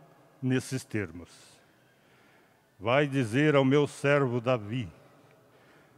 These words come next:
assim fala o Senhor: Porventura és tu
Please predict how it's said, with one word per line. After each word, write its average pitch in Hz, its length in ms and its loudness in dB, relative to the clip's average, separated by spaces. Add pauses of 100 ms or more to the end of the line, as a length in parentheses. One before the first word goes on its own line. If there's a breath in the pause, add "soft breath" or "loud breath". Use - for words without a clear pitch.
(120)
assim 180 480 -4
fala 143 360 0
o 131 60 -6
Senhor: 110 480 -4 (1800 soft breath)
Porventura 143 960 2 (680 loud breath)
és - 300 -4
tu 196 320 -2